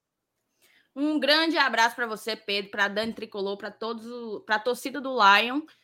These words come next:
e também a audiência do G T que tá acompanhando a gente lá de Sobral. Um grande abraço pra vocês.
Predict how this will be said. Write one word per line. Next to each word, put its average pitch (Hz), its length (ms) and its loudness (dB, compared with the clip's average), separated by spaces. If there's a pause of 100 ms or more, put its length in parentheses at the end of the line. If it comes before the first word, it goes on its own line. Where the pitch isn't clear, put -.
(140)
e 349 220 4
também 311 420 6
a 311 140 8
audiência 320 760 2
do 294 120 -6
G 254 160 -6
T 233 420 -8
que 233 160 -20
tá 220 140 -4
acompanhando 214 360 -8
a 208 80 -4
gente 208 260 -10
lá 202 140 0
de 202 100 -8
Sobral. 185 480 -2 (320)
Um - 60 -20
grande 185 260 -2
abraço 196 360 0
pra 190 120 -8
vocês. - 560 -14